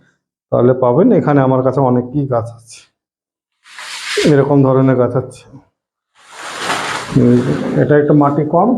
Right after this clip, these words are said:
ঝোপালো বেশি। এই গাছটা যে মাটি কম, ঝোপালো বেশি।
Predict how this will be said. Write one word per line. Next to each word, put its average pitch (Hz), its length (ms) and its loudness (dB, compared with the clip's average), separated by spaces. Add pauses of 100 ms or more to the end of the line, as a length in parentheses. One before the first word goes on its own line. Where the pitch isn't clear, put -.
(160)
ঝোপালো 131 400 0
বেশি। 110 400 -8 (1400)
এই 131 180 4
গাছটা 127 320 2
যে 139 100 2
মাটি 131 340 0
কম, 156 220 0 (180)
ঝোপালো 127 400 2
বেশি। 120 300 -4